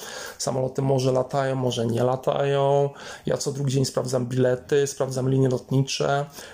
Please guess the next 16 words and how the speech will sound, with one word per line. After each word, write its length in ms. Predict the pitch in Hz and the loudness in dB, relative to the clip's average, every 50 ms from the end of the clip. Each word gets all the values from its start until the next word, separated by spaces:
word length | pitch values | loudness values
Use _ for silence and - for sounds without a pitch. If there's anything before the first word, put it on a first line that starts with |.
| - | -10
a 120 | - 135 120 | -6 -6 -4
może 260 | 120 120 117 117 120 | -4 -4 -4 -4 -6
polecę 420 | - 127 120 113 117 113 - - | -4 -4 -4 -4 -4 -6 -6 -8
z 60 | 123 123 | -8 -6
Warszawy, 800 | 117 120 107 - - - 135 143 135 131 135 151 156 151 147 147 | -6 -6 -6 -6 -6 -4 -4 -6 -4 -4 -2 0 0 0 0 -2
może 260 | 139 127 123 127 127 | -4 -4 -4 -6 -4
polecę 320 | - 127 123 - - 123 | -2 -2 -2 -2 -2 -4
z 80 | 120 123 | -6 -6
Berlina, 420 | 117 123 117 123 127 123 120 117 | -6 -6 -4 -2 0 0 0 0
nie 240 | 117 117 113 120 123 | 0 0 0 0 2
wiem, 360 | 127 139 143 147 147 147 147 | 2 4 4 4 2 2 0
może 240 | 135 131 127 131 127 | 0 0 0 -2 -2
polecę 640 | - - 123 123 120 117 - - - 123 117 117 117 117 | -2 -2 -2 -2 -2 -4 -4 -6 -6 -6 -4 -4 -4 -4
nie 380 | 117 117 113 117 120 123 131 135 | -4 -4 -2 0 2 2 2 2
wiem 160 | 131 127 127 | 2 2 0
skąd. 580 | - - - 151 143 143 151 170 190 - - | -2 -2 -2 -2 0 0 0 -2 -2 -6 -10